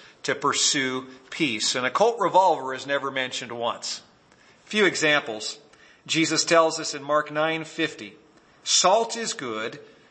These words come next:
but if it loses its saltiness, how can you make it salty again? Have salt in yourselves and be at peace with each other." How about Romans twelve eighteen? It says,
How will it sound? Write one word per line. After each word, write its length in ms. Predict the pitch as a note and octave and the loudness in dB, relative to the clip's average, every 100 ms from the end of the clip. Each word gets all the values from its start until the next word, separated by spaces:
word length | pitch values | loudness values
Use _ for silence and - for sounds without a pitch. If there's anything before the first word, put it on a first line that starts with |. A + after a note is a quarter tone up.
| _ | _
but 160 | B2+ D3+ | 0 2
if 140 | D#3+ | 2
it 80 | E3 | -2
loses 540 | D3+ F#3 A3+ G#3+ G#3+ | 0 0 0 -2 -2
its 160 | G3 - | -2 0
saltiness, 800 | - F3+ D#3+ C3+ A#2 A2+ B2 - - - | 2 2 2 -2 -6 -4 -4 -6 -10 -18
how 440 | - E3 F#3+ G#3 G#3 | 0 4 6 4 0
can 220 | - D3+ | -8 -12
you 120 | C#3 | -10
make 320 | C3+ D3 D3 | -6 -6 -6
it 140 | D#3 - | -8 -4
salty 600 | - B2+ B2+ B2+ C3 A#2+ | 2 2 2 -4 -6 -6
again? 420 | A2 A#2 A2 F#2+ - - _ _ _ _ _ _ _ | -4 -4 -4 -6 -14 -20 _ _ _ _ _ _ _
Have 200 | D#3 E3+ | 2 2
salt 500 | - G3 F#3+ F#3 - - | 2 0 0 -2 -8 -10
in 180 | G3 G#3+ | -8 -2
yourselves 840 | A3+ - - C3 A#2+ B2 A#2+ - - - | 0 0 2 4 4 2 -2 -8 -12 -10
and 180 | C3 B2+ | -8 -4
be 140 | B2+ A#2+ | -2 -2
at 160 | - | -4
peace 640 | - G3+ G#3+ G#3 - - - _ _ _ | -8 -6 -4 -2 -2 -4 -10 _ _ _
with 380 | C3 D#3 D#3 - | -2 0 -2 -8
each 280 | C#3+ C3 - | -10 -6 -2
other." 260 | A#2+ A2 - - _ _ _ _ _ _ _ - | -2 -4 -12 -20 _ _ _ _ _ _ _ -4
How 120 | D#3+ E3+ | 2 6
about 240 | D#3+ C#3+ | 6 4
Romans 480 | D#3 D#3+ D3+ C#3+ - - - | 0 -2 -6 -10 -12 -16 -4
twelve 320 | E3+ D#3 D3 | 4 4 4
eighteen? 480 | C3+ - E3 C3 A2+ | -4 -10 -10 -10 -10
It 140 | A2+ | -8
says, 420 | - B2 B2+ B2 | -4 -2 -2 -4